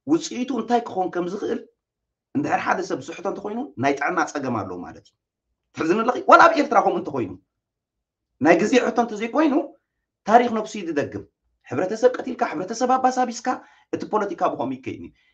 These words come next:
ኣነ ኸዓ ናይ ሻዕቢያ ናይ ገለ መለ ይኮነ ዝዛረበኒ። ናይቲኦም፣ ናይቲኦም ፖለቲሻን ኣይኮነ ዝዛረበኒ። ኩሉ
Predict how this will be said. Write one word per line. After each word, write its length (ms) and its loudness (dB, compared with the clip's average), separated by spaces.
ኣነ 160 6
ኸዓ 140 6
ናይ 140 2
ሻዕቢያ 320 -2
ናይ 140 -2
ገለ 140 -2
መለ 120 -2
ይኮነ 240 -4
ዝዛረበኒ። 440 -12
ናይቲኦም፣ 600 -2
ናይቲኦም 300 -8
ፖለቲሻን 380 -8
ኣይኮነ 260 -12
ዝዛረበኒ። 420 -16
ኩሉ 220 6